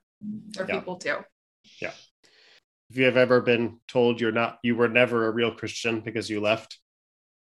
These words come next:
Speaker 2: go ahead and just take a drink. Um, that'll
Speaker 1: Yeah.
Speaker 2: be
Speaker 1: Oh God.
Speaker 2: You
Speaker 1: I
Speaker 2: deserve a
Speaker 1: know.
Speaker 2: drink for that.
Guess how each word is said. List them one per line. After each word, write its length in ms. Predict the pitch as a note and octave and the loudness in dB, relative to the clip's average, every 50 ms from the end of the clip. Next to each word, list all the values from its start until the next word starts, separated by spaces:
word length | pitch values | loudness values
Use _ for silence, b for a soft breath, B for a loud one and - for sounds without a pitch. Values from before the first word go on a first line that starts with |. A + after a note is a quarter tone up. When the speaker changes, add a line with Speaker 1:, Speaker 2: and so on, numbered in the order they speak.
| _ _ _ | _ _ _
Speaker 2:
go 140 | A2 A2 A2 | -2 -2 0
ahead 200 | G#2 G#2+ A2 A2+ | 2 2 2 0
and 120 | A2+ G#2+ | 0 -2
just 200 | G2+ G#2 - - | -4 -6 -6 -2
take 140 | - A2 G2+ | -2 -2 -2
a 60 | G#2+ | -2
drink. 460 | G2 G#2 A2 A2 A2+ A2 A2 - - - _ _ _ _ _ _ _ _ _ - | -2 -2 -2 -2 -2 -2 -4 -10 -18 -20 _ _ _ _ _ _ _ _ _ -4
Um, 380 | B2+ A2+ G#2+ G#2 G2+ G2+ F#2+ - _ _ | -2 0 0 0 -2 -4 -8 -12 _ _
that'll 160 | - G#2+ - | -2 0 0
Speaker 1:
Yeah. 140 | - - A#2+ | 2 2 0
Speaker 2:
be 60 | A#2 A2 - - - - _ _ _ B B B B B B B B B B B B - - | 0 -4 -6 -12 -18 -20 _ _ _ B B B B B B B B B B B B -6 -2
Speaker 1:
Oh 160 | C4 B3 G#3+ F#3+ | 0 0 0 0
God. 420 | F#3 G3 G3+ F#3 F3+ F3 F3 E3+ E3 | -2 0 0 2 0 0 -2 -2 2
Speaker 2:
You 100 | D#3+ C#3+ | 4 4
Speaker 1:
I 20 | |
Speaker 2:
deserve 300 | C3 C3 A#2+ C3+ C3+ B2+ | 4 4 4 4 4 4
a 20 | B2+ | 4
Speaker 1:
know. 40 | B2 | 4
Speaker 2:
drink 200 | C#3 D3+ C#3 - | 4 2 2 0
for 120 | - B2+ A#2 | -2 0 2
that. 220 | A#2 A2+ G#2+ | 2 2 2